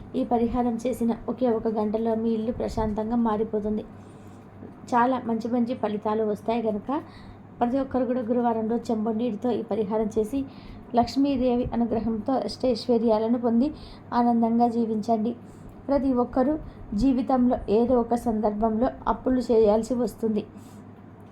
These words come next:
వ్యాపార అవసరాల కోసమో, ఒక వ్యక్తిగత అవక-, అవసరాల కోసమో, మరేదైనా కారణం చేతను అప్పులు చేయటం అనేది సహజం. ఆ అప్పులన్నీ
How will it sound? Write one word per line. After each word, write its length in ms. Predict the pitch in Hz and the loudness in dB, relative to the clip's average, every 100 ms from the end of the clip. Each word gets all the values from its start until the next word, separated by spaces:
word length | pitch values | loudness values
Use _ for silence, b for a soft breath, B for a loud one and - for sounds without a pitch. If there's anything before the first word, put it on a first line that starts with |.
| - | -4
వ్యాపార 460 | 269 254 247 277 262 | 4 6 6 4 4
అవసరాల 520 | 233 254 233 247 240 | 2 0 0 4 4
కోసమో, 460 | 220 208 214 233 233 | 4 2 2 -2 -2
ఒక 120 | 214 | -2
వ్యక్తిగత 520 | 220 220 214 254 226 220 | 0 -2 -2 -2 0 0
అవక-, 340 | 214 214 - - | 0 0 -2 0
అవసరాల 380 | 240 226 226 226 | -2 0 0 2
కోసమో, 440 | 196 175 220 220 | 0 -2 -2 -2
మరేదైనా 580 | 220 226 254 269 254 269 269 B B B - | -2 0 2 2 2 0 -2 B B B 0
కారణం 420 | 233 233 262 254 240 | 4 6 4 2 2
చేతను 300 | 220 208 233 - | 2 4 2 0
అప్పులు 300 | 233 214 247 | -2 0 0
చేయటం 440 | 240 226 208 214 233 | 2 4 2 2 0
అనేది 340 | 202 196 220 | 0 -2 -2
సహజం. 440 | 240 208 214 208 214 - B B B B - | -2 -2 0 0 -2 -10 B B B B -2
ఆ 60 | 240 | 2
అప్పులన్నీ 760 | 262 220 - 285 262 240 262 | 2 2 0 0 4 4 2